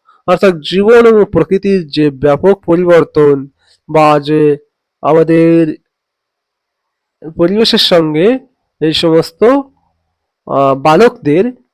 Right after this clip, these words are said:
পরিচয় ঘটানো, তেষাং পর্যাবরণ বোধ স্বচ্ছ, পর্যাবরণ পরিবেশ, তাদের পরিবেশের বোধ স্বচ্ছ হয় যেন,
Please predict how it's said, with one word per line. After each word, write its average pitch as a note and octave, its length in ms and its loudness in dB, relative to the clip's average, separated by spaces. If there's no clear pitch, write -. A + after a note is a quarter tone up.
পরিচয় F#3 400 0
ঘটানো, F#3 340 -4
তেষাং F3+ 560 2
পর্যাবরণ F3+ 840 4
বোধ F3 280 2
স্বচ্ছ, - 360 -2
পর্যাবরণ D#3+ 560 -2
পরিবেশ, C#3 560 -8
তাদের F#3+ 340 2
পরিবেশের G#3 640 0
বোধ D3+ 320 -2
স্বচ্ছ - 440 -2
হয় G3+ 200 -2
যেন, G3+ 260 -2